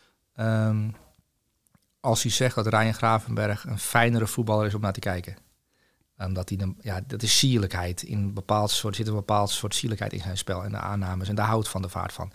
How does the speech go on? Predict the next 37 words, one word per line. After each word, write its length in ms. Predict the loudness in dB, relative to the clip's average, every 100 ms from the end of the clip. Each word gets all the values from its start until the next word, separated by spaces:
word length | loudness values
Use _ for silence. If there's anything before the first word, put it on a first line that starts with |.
| -16 -12
Maar 100 | -8
als 160 | -4 -2
Van 140 | 0
der 80 | 0
Vaart 280 | 2 0 2
zegt 380 | -2 -4 -6 -16 -18 -20 -20 -20 -20 -8
dat 240 | -6 -2
Jude 140 | -2 0
Bellingham 540 | 0 2 0 0 2
minder 360 | 4 4 2 0
is 360 | -2 -2 -2 -4
of 120 | -2
minder 220 | 0 2
begaafd 440 | 0 4 4 4
is 200 | 0 -4
dan, 300 | -2 -2 -2
eh, 220 | -2 -4 -4
dan, 280 | -2 -4
dan 140 | -2 -2
Ryan 260 | 0 -2
Gravenberg, 640 | 0 2 2 0 -2 -4 -8 -18 -18 -20 -8
dan 180 | -4 -2
ontgaat 460 | -2 2 6 6 6
hem 140 | 2
een 180 | 2 2
deel 220 | 2 0
van 200 | 0 -2
het 120 | -2 0
spel, 600 | -2 -2 -2 0 0 -2 -10 -20 _ _ _ _ _
ehm, 400 | -6 -2 -2 -2
zonder 480 | 0 2 2 2 0
bal. 360 | 0 0 -2 -4
En, 280 | -4 -2 -2
ehm, 540 | -4 -6 -6 -6 -6 -10 _ _ _ -20 -20 -20 _ _ _ _ -20 -12
kijk, 220 | -4 0
Jude 140 | 2 2
Bellingham, 500 | 4 4 2 0